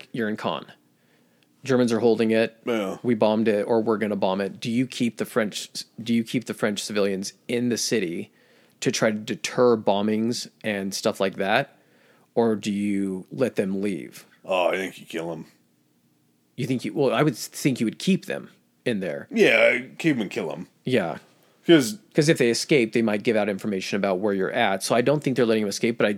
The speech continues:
Speaker 1: don't think they would actively just kill French.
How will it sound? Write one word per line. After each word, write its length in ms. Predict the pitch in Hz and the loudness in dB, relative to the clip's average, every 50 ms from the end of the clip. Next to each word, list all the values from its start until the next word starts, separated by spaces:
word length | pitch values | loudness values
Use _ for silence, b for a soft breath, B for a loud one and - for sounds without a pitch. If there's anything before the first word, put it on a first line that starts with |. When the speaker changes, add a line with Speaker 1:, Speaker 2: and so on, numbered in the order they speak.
| - _ | -4 _
Speaker 1:
don't 240 | - 120 117 113 110 | -2 -2 -2 -2 -2
think 160 | - 117 104 | -4 -4 -4
they 80 | 104 104 | -4 -4
would 160 | 98 101 - | -4 -4 -4
actively 440 | - 98 95 92 - 113 98 - 104 | -6 -8 -10 -8 -8 -6 -6 -4 -6
just 420 | 95 90 - - 107 98 - - - _ _ _ - | -6 -6 -4 -4 -4 -2 -4 -8 -10 _ _ _ -10
kill 340 | - - 101 98 98 98 | -4 -2 0 0 0 0
French. 560 | 101 - - - 101 98 98 - - - - | -2 -6 -6 -6 -6 -6 -6 -6 -8 -10 -12